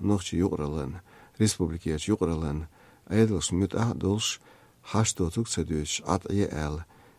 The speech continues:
и цада цунахан тазар хик хилар хоюч я зоши артикля ба уншлер хочу лакшина Татьянс. Цоч адар я кадырон бюзин бармя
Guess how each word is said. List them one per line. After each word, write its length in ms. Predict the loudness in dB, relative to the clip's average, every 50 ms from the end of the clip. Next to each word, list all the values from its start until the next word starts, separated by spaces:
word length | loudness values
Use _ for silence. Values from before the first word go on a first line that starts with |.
| _
и 120 | 0 2 2
цада 380 | 4 4 4 4 4 2 0 -2 -6 -10 -16 -20 _ _ -20 -14 -8
цунахан 520 | -2 2 4 4 4 4 2 0 -4 -2
тазар 380 | 0 0 0 0 -2 -4 -4 -6 -4 -4
хик 180 | -4 -4 -4 -4
хилар 360 | -2 0 4 4 4 4 2
хоюч 540 | 0 0 0 0 0 -2 -4 -6 -6 -4 -2
я 140 | -2 -2
зоши 340 | 0 0 0 0 0 0 0
артикля 680 | 0 0 -2 -2 -2 -2 -4 -2 -2 -2 -2 -2 -4 -6 -10 -16 -20 -20 -20 _ _ 0
ба 120 | 2 4
уншлер 540 | 4 4 4 2 2 0 -2 0 -2 -2 -2
хочу 520 | -4 -6 -6 -6 -6 -4 -4 -4 -6 -6 -6 -6 -4
лакшина 480 | -2 -2 0 -2 -2 -2 -4 -4 -6
Татьянс. 680 | -2 -2 -2 -2 -2 -4 -6 -8 -8 -8 -8 -8 -8 -8 -12 _ _ _ _ 2
Цоч 240 | 4 4 4 6
адар 300 | 4 4 6 6 6 4
я 140 | 4 2 2
кадырон 600 | 4 2 4 6 6 6 6 6 4 4 2 2
бюзин 420 | 4 4 4 4 4 4 2 4 4
бармя 460 | 4 4 4 4 2 2 0 -2